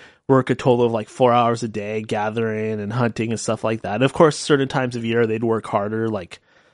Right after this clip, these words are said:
uh, w-, they'd have to catch a bunch of fish and then dry them, and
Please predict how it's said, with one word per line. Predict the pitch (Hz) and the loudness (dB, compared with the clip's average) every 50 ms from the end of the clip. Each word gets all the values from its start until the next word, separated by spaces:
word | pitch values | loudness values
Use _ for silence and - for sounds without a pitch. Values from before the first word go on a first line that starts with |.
| _ _ _ _ _ _ _ _ - | _ _ _ _ _ _ _ _ 0
uh, | 117 107 98 | 0 0 0
w-, | 98 110 120 - - - - 117 | 0 -4 -6 -8 -10 -10 -6 0
they'd | 123 123 113 | 0 2 2
have | 123 120 110 - | 2 2 0 0
to | - - 113 104 101 92 92 92 - - - 120 131 | -2 -4 -2 -2 -4 -6 -8 -12 -14 -14 -14 -8 -2
catch | - 139 135 - - | 0 0 0 0 0
a | 117 | -2
bunch | 117 113 - | -2 -2 -4
of | 120 113 | -6 -10
fish | - - - 135 123 117 117 120 120 - - - - - | -6 -2 0 2 2 2 2 0 0 0 -2 -4 -4 -6
and | - 123 | -6 -6
then | 110 110 113 | -6 -6 -4
dry | 113 120 120 110 113 113 113 | -2 0 0 2 2 0 -2
them, | 107 113 110 110 113 113 113 110 | -4 -4 -4 -2 -2 -2 -4 -4
and | 92 95 | -6 -8